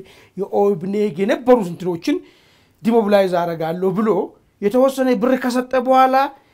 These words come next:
የቲ ፒ ኤል ኤፍ፣ የ-፣ የ-, የ-, የፌዴራል መንግስትና የቲ ፒ ኤል ኤፍ ጦርነት ተነሳ። የሚገርም ነገር ሪሰርቸር መስሎ መጡና ሰራዊቱን ጠየቁት።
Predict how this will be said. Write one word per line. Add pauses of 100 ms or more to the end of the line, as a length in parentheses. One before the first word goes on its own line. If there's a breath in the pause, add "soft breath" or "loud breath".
(140 soft breath)
የቲ
ፒ
ኤል
ኤፍ፣
የ-፣ (100)
የ-, (100)
የ-,
የፌዴራል
መንግስትና (260)
የቲ
ፒ
ኤል
ኤፍ
ጦርነት
ተነሳ። (960)
የሚገርም
ነገር
ሪሰርቸር
መስሎ (460 soft breath)
መጡና
ሰራዊቱን
ጠየቁት።